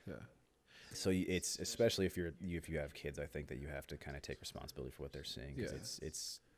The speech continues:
Speaker 1: And it's not meant to shame or tell anybody
Speaker 2: No.
Speaker 1: they're wrong for, you know, having, 'cause, like, as a kid, like, you can relate it to when we were kids, you know, they give 'em toys to play with
Speaker 2: Yeah,
Speaker 1: things. It's like, you give 'em a
Speaker 2: absolutely.
Speaker 1: tablet, it's just a different time.
Speaker 2: Yeah.
Speaker 1: But it's just a matter of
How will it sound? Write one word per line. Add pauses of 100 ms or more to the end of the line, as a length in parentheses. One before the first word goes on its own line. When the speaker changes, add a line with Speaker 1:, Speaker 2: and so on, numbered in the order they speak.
(340)
Speaker 1:
And
it's
not
meant
to (140)
shame
or
tell
anybody
Speaker 2:
No.
Speaker 1:
they're
wrong
for,
you
know, (220)
having, (120)
'cause,
like,
as
a
kid,
like,
you
can
relate
it
to
when
we
were
kids,
you
know,
they
give
'em
toys
to
play
with
Speaker 2:
Yeah,
Speaker 1:
things.
It's
like,
you (100)
give
'em
a
Speaker 2:
absolutely.
Speaker 1:
tablet,
it's
just
a
different
time. (180)
Speaker 2:
Yeah. (120)
Speaker 1:
But
it's
just
a
matter
of